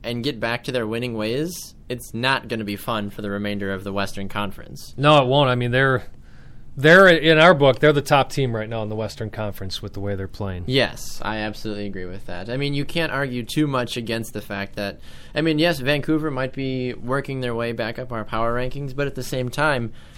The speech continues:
Speaker 1: if Vancouver and F C Dallas continue to light the fire under opponents' butts, as it were, uh, they're gonna continue to shoot up and be impossible to stop.
Speaker 2: You know, what we did see is when they didn't have Perez, they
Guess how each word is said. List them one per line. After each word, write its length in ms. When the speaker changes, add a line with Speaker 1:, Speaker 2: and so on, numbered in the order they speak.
Speaker 1:
if 120
Vancouver 420
and 80
F 120
C 120
Dallas 360
continue 560
to 420
light 320
the 80
fire 500
under 280
opponents' 640
butts, 420
as 160
it 100
were, 300
uh, 380
they're 200
gonna 220
continue 440
to 120
shoot 280
up 280
and 380
be 220
impossible 600
to 60
stop. 340
Speaker 2:
You 60
know, 120
what 60
we 60
did 220
see 240
is 160
when 140
they 100
didn't 200
have 240
Perez, 580
they 400